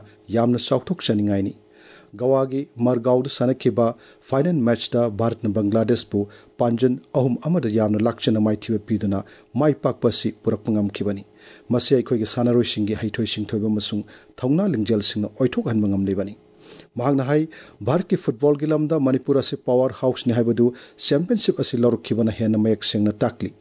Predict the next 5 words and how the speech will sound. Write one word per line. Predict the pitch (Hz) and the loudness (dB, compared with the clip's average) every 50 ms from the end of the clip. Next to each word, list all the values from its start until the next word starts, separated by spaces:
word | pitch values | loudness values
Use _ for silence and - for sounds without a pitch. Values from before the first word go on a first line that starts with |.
| _ - - - - - - | _ -20 -20 -20 -20 -8 -6
ꯑꯩꯈꯣꯏꯒꯤ | 127 120 - 127 113 110 | -6 0 0 2 2 2
ꯁꯥꯟꯅꯔꯣꯏꯁꯤꯡꯕꯨ | - - 127 123 135 135 147 135 - - 123 120 120 | 0 -2 0 0 4 4 4 4 4 0 -2 0 2
ꯃꯈꯥ | 117 120 110 - 127 110 | 2 0 2 0 -2 0
ꯇꯥꯅ | - - 113 113 | 0 0 0 0
ꯁꯧꯒꯠꯄꯤꯗꯨꯅ | 101 - - 123 131 135 - - 117 107 113 104 107 | 0 0 2 2 2 2 2 -2 -2 2 2 2 2